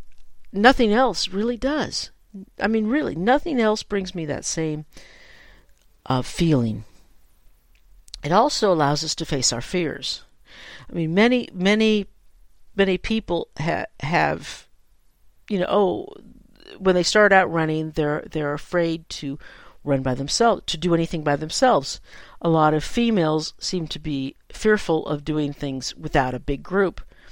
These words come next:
And they run for the first time by themselves, and they say, "Hey, you know, I like this. This was fun. This was good." Or maybe someone who's had a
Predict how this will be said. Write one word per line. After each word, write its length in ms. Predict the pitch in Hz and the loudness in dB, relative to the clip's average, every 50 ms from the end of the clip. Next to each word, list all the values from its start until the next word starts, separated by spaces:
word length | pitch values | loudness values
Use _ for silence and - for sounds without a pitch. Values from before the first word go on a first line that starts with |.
| - - - - - - - | -20 -20 -20 -20 -20 -12 -6
And 120 | - 165 170 | -2 0 2
they 80 | 165 | 2
run 280 | 151 147 170 190 220 226 | 2 4 4 4 4 4
for 140 | - - 196 | 0 -2 -2
the 100 | 165 156 | -4 -4
first 280 | - - 180 170 - | -6 -6 -6 -6 -4
time 160 | - 180 160 147 | -4 -4 -4 -4
by 120 | 156 156 | -4 -4
themselves, 640 | 151 156 147 143 151 - - 214 220 208 180 - | -4 -6 -6 -6 -6 -4 -2 -2 -2 -2 -2 -4
and 100 | - 151 | -6 -6
they 60 | 147 156 | -8 -6
say, 200 | - - 160 170 | -6 -6 -6 -4
"Hey, 180 | 190 240 311 | -2 -2 -2
you 180 | 302 214 196 185 | -2 -2 -4 -2
know, 240 | 185 214 247 262 - | -2 -2 -2 -2 0
I 140 | - 254 330 | 2 2 2
like 460 | 330 302 247 262 370 554 - - - | 2 2 2 2 2 2 -2 -6 -10
this. 280 | - - - - - - | -8 -8 -6 -6 -8 -6
This 240 | - 370 - - | -4 -4 -4 -4
was 140 | - 285 - | -8 -10 -10
fun. 480 | - - - - 359 392 285 151 120 113 - - - - - - - - | -10 -8 -6 -6 -4 -2 -4 -4 -6 -8 -16 -16 -18 -16 -16 -18 -6 0
This 260 | - 196 - - - | 2 2 2 2 -2
was 160 | - 196 185 | -4 -6 -8
good." 400 | - - 330 381 370 - - - - - - - - - - - - | -8 -6 -6 -4 -2 -2 -4 -6 -8 -20 -20 -20 -20 -20 -20 -20 -14
Or 160 | - - 190 185 | -6 -2 0 2
maybe 240 | 185 185 180 180 | 2 2 2 0
someone 420 | 190 - - - 175 170 170 165 165 | -2 -4 -2 -2 0 0 -2 -4 -4
who's 280 | 160 190 180 156 - | -6 -6 -6 -6 -6
had 280 | - 170 170 165 160 156 | -4 -2 0 0 0 0
a 200 | 156 143 143 139 | 0 -2 -4 -4